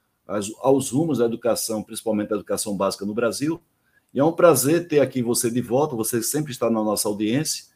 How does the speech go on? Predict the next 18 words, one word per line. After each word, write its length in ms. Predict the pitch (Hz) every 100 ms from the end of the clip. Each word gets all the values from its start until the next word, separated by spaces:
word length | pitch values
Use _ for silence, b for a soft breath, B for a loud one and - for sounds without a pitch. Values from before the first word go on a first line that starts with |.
| b b
e 120 | 131
é 40 | 147
um 60 |
estudioso 640 | 160 - 165 147 143 143 139
da 80 | 147
educação, 460 | 151 156 143 120
por 160 | - 120
isso 160 | 123
eu 80 | 131
fiz 200 | 131 135
o 60 | 135
convite 320 | 127 101 131
para 160 | - 110
você 260 | 104 -
aqui 140 | 104 98
bater 220 | 101 107
um 100 | 95
papo 380 | - 127 -